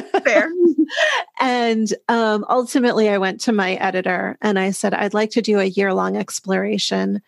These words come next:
Speaker 2: of how we help our loved ones to die." And they basically gave me carte blanche to do whatever I wanted for a year. It was twenty-six articles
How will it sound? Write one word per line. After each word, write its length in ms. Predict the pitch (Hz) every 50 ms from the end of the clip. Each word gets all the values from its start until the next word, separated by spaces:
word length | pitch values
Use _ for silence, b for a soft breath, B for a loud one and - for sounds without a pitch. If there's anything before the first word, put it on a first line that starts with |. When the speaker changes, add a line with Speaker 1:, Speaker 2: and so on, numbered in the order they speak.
| b b b b b _
Speaker 2:
of 380 | - 208 190 185 185 185 175 185 - _
how 400 | - - - - 208 202 196 202
we 220 | 190 190 190 185
help 320 | 190 - - 185 180 - -
our 120 | 180 175
loved 320 | 170 170 165 170 - - -
ones 300 | 180 175 185 190 - -
to 120 | - -
die." 460 | - - - - - - - - - _ _ _ _ _ _ _ _ _ _ _ _ _ _ _ -
And 560 | 220 220 214 208 202 202 202 190 185 185 - - _
they 140 | 202 196
basically 480 | 190 202 190 180 - - 202 - 220 208
gave 260 | 202 196 190 185 -
me 80 | 185 175
carte 340 | - - - 180 185 - -
blanche 440 | 190 185 175 185 196 - - -
to 100 | - -
do 320 | 185 - 196 190 185 170 165
whatever 460 | - 190 202 196 196 202 196 214 208
I 120 | 196 190 196
wanted 500 | 175 175 175 175 - - - - - - _ _ _ _ _ _ _
for 300 | _ - 202 185 175 175 -
a 60 | -
year. 400 | 196 165 165 - - - 208 - -
It 20 | 202
was 160 | 196 180 -
twenty-six 560 | - - 196 202 220 226 - - 220 - -
articles 720 | 190 175 180 175 - - - 180 175 196 196 - - -